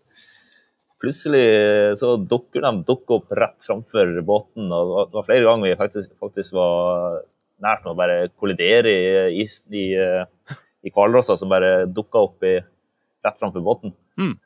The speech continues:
Speaker 1: Og, eh, av og til så bare dukket opp et, eh,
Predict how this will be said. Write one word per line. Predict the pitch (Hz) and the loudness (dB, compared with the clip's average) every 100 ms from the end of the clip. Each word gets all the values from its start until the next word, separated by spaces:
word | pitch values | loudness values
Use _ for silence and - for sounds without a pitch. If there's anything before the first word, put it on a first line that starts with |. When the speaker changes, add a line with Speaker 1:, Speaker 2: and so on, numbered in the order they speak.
| _ _ _ _ _ - | _ _ _ _ _ -8
Speaker 1:
Og, | 101 98 95 | 0 2 4
eh, | 95 95 92 90 | 6 4 4 2
av | 104 | 0
og | 107 | 0
til | 101 101 | 0 2
så | 95 | 2
bare | 95 95 90 | 4 4 2
dukket | 87 98 - 92 | 0 -4 -4 -4
opp | 90 | -4
et, | 80 95 | -8 -4
eh, | 92 92 90 92 | -2 -2 -6 -14